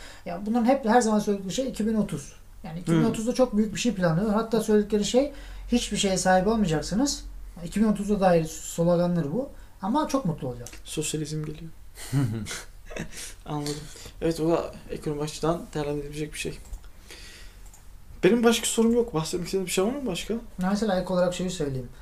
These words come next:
Speaker 1: Az önce size gösterdim
Speaker 2: Hı hı.
Speaker 1: ya. Mesela bu salgın, daha salgın olarak tanımlanmamışken, yani pandemi
Speaker 2: Hı hı.
Speaker 1: salgın olarak tanımlanmamışken, az önce mesela
Speaker 2: Hı hı.
Speaker 1: yirmi iki Ocak'ta Çin'de, e, dört yüz, yanlış hatırlamıyorsam dört yüz kırk mı dedik? Öyle
Speaker 2: Evet,
Speaker 1: bir, e,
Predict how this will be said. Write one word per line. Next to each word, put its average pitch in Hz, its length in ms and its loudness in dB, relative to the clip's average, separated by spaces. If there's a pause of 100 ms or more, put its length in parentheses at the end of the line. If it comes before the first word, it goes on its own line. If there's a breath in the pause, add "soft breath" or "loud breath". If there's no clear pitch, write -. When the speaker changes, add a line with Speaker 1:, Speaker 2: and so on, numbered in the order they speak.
(120)
Speaker 1:
Az 151 80 -8
önce 151 180 -8
size 151 160 -8
gösterdim 151 420 -4
Speaker 2:
Hı 165 40 0
hı. 170 40 0
Speaker 1:
ya. 214 80 -2 (680 loud breath)
Mesela 214 500 0 (120)
bu 190 140 -2
salgın, 202 540 4 (220)
daha 180 160 6
salgın 180 360 4
olarak 170 420 4
tanımlanmamışken, 180 760 2
yani 143 460 -4
pandemi 156 580 0
Speaker 2:
Hı 175 60 -2
hı. 160 40 -2
Speaker 1:
salgın 151 300 0
olarak 147 220 0
tanımlanmamışken, 160 580 0
az 147 160 -6
önce 160 160 2
mesela 151 320 -2
Speaker 2:
Hı 147 40 -4
hı. 151 60 -6
Speaker 1:
yirmi 165 180 -2
iki 180 140 -4
Ocak'ta 165 460 -2 (280 loud breath)
Çin'de, 180 500 0 (380 loud breath)
e, 185 240 -8
dört 175 260 2
yüz, 180 240 -8 (220)
yanlış 165 260 -2
hatırlamıyorsam 165 880 -2
dört 165 100 0
yüz - 80 -12
kırk 226 200 -2
mı 160 100 -4
dedik? - 320 -12 (100)
Öyle 185 160 4
Speaker 2:
Evet, 185 100 6
Speaker 1:
bir, 185 60 4
e, 175 220 2